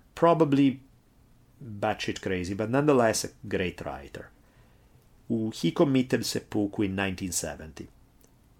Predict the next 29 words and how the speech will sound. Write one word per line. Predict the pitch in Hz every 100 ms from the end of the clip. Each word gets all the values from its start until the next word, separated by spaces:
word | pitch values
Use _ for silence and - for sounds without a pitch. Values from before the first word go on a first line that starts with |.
| _ _ _ _ 120
And | 120
it | -
seems | 147 151 147
that | 127 113
in | 110
this | 127 151
case | - 139 127 107
the | 98 98 98 90 87
kaishakunin | - 107 98 123 110 110 92 87 90
failed | - 120 123 117 113
horribly, | - - 113 104 92 80 76 _ _ _ _ _ _ _ _ _ -
until | 107 120 107
a |
third | - 127 131 120
man | 110 104 98
had | 95 -
to | -
step | - - 110 -
in | 101 95
and | 87 90
show | - 110
him | 101 95
how | 92 90
to | 90
properly | 113 - 104 - 98 92
cut | - 95 85 -
a |
man's | 90 87 76 -
head. | 78 65 69